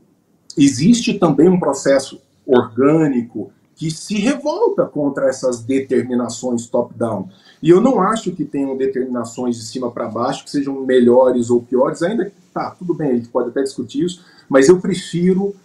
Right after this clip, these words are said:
não depender dos burocratas de plantão pra dizer o que que eles devem, o que que nós devemos ou não fazer,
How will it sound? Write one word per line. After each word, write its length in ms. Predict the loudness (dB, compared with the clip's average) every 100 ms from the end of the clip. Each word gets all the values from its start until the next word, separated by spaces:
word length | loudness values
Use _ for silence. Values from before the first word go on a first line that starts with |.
| _
não 320 | -2 0 2
depender 840 | 2 0 2 -2 -2 -2 0 -2 -6 -18 _ -8
dos 180 | -8 -2
burocratas 680 | 2 2 2 -2 -2 -6
de 60 | -8
plantão 500 | -4 -2 -2 -4 -6
pra 180 | -2 -4
dizer 520 | -4 -4 2 2 0 _ _ -12
o 120 | -10
que 140 | -4 -2
que 120 | 0
eles 240 | 0 0
devem, 500 | 0 2 4 4 2
o 80 | -2
que 140 | -2
que 100 | -2
nós 180 | 0 0
devemos 440 | 2 2 2 0 0
ou 120 | 0
não 100 | 0
fazer, 400 | -2 -2 -4